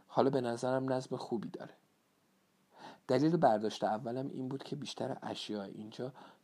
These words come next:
ظاهر نامرتبی دارند. کابل بیرون زده یا دریچه مشبک فرو رفته.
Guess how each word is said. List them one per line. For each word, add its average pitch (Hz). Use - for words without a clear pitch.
ظاهر 135
نامرتبی 107
دارند. -
کابل 139
بیرون 110
زده 113
یا 113
دریچه 110
مشبک 110
فرو 101
رفته. -